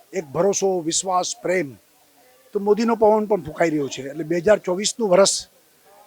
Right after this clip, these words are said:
દેશના ભવિષ્ય માટે જબરજસ્ત રહેશે અને ભારત પ્રગતિ કરશે.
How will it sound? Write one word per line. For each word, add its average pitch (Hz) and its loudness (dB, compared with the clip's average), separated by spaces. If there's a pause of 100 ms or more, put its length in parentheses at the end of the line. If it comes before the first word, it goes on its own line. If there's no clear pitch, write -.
(160)
દેશના 202 4
ભવિષ્ય 180 0
માટે 185 0
જબરજસ્ત 165 0
રહેશે 208 0 (1040)
અને 185 -2 (1300)
ભારત 175 6 (200)
પ્રગતિ 175 -2
કરશે. 226 0